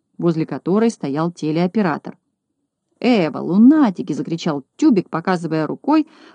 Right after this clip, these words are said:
в сторону появившихся полицейских. «Глядите-ка, лунатики уже выследили нас», — удивился Знайка. «Ну что ж, это даже, пожалуй, к лучшему. Теперь мы можем поговорить с ними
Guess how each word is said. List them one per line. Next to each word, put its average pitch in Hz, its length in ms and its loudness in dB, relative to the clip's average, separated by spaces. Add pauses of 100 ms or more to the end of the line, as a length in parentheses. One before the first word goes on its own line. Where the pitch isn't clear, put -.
в - 80 -20
сторону 285 380 6
появившихся 214 760 0
полицейских. 254 680 -2 (600)
«Глядите-ка, 180 600 2
лунатики 214 500 0
уже 226 220 0
выследили 170 520 2
нас», — 160 240 -2
удивился 170 420 0
Знайка. 214 440 2 (400)
«Ну 240 160 6
что - 260 -6
ж, - 140 -20 (240)
это 339 180 0
даже, 302 260 2
пожалуй, 254 460 0
к - 80 -10
лучшему. 175 640 -2 (380)
Теперь 175 260 0
мы 170 100 2
можем 160 320 -2
поговорить 156 520 -4
с - 100 -18
ними 294 320 6